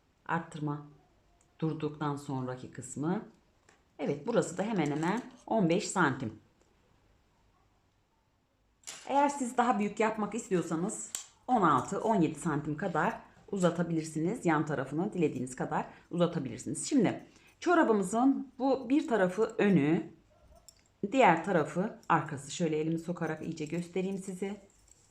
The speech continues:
Bakın burası önü veya burası önü fark etmiyor. Şu anda her iki tarafında ön ya da arka yapabilirsiniz. Şimdi bir tarafını ön yapacağız, bir tarafını arka yapacağız.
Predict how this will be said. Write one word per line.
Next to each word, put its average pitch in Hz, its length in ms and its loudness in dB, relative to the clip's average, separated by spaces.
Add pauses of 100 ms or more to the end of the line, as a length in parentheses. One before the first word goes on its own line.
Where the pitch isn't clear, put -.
(560)
Bakın 175 260 -2
burası 190 540 -2 (280)
önü 175 300 4
veya 165 540 4 (200)
burası 151 300 2
önü 139 180 2
fark 175 300 2
etmiyor. 151 300 0
Şu 180 160 -2
anda 160 360 2
her 185 180 0
iki - 480 -4
tarafında 151 640 -2
ön 165 160 4
ya 143 140 0
da 147 60 4
arka 151 240 0
yapabilirsiniz. 151 760 -2 (380)
Şimdi 277 220 0
bir - 60 -2
tarafını 190 380 2
ön 240 120 2
yapacağız, 202 540 0
bir 233 60 -2
tarafını 156 460 0
arka 208 180 2
yapacağız. 165 540 0